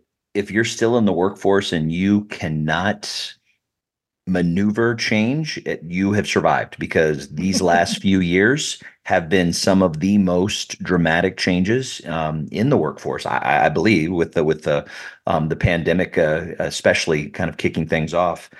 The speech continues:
Speaker 1: Um, you, you talk a lot about resiliency in your book, and resiliency, grit, however you want to define that. How d-, is, that's, that's, that's another thing that, that if you don't have that in the face of all of these ongoing changes,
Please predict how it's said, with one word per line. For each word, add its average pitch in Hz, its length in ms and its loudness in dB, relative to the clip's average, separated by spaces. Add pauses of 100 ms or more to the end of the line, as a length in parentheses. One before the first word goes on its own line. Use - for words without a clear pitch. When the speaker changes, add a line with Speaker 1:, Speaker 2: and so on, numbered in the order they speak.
(380)
Speaker 1:
Um, 92 440 0 (180)
you, 123 260 2
you 117 140 0
talk 175 300 0
a 143 60 4
lot 113 220 4
about 95 280 2
resiliency 90 840 -2
in 80 180 -4
your 71 120 -2
book, 69 480 -4
and 85 480 -2 (240)
resiliency, 95 680 0
grit, 85 300 2
however 92 300 2
you 95 100 -2
want 87 140 0
to 80 60 -6
define 85 420 -2
that. 71 260 -4
How 113 200 2
d-, 156 120 -4
is, 101 200 -2
that's, - 260 -2 (160)
that's, 120 260 0
that's 117 240 0
another 113 400 2
thing 107 300 0
that, 82 260 -6
that 82 240 -4
if 87 140 -4
you 101 80 2
don't 131 200 2
have 117 360 -2
that 80 400 2
in 87 140 -2
the 82 60 -4
face 95 360 0
of 82 100 -2
all 104 340 2
of 101 80 0
these 90 220 -2
ongoing 85 480 0
changes, 95 640 -2